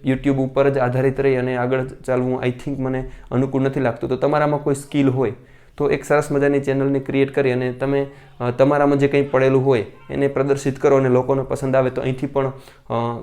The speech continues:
ઘણા, ઘણા પૈસા છે, ઘણી ઇન્કમ છે એ મળી રહેતી હોય છે. But, અ, પહેલાં તમારો બેઝ બનાવી લેવો જોઈએ, તમારો એક સ્ટાન્ડર્ડ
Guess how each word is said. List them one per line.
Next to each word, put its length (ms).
ઘણા, 320
ઘણા 360
પૈસા 360
છે, 140
ઘણી 220
ઇન્કમ 320
છે 260
એ 60
મળી 220
રહેતી 240
હોય 120
છે. 160
But, 120
અ, 160
પહેલાં 320
તમારો 260
બેઝ 280
બનાવી 340
લેવો 200
જોઈએ, 200
તમારો 260
એક 80
સ્ટાન્ડર્ડ 380